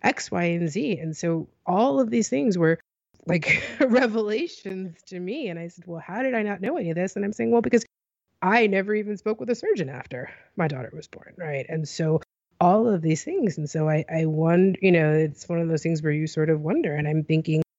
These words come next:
well, would a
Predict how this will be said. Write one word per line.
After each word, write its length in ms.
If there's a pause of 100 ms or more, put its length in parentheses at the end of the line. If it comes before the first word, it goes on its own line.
(200)
well, 420 (960)
would 320
a 220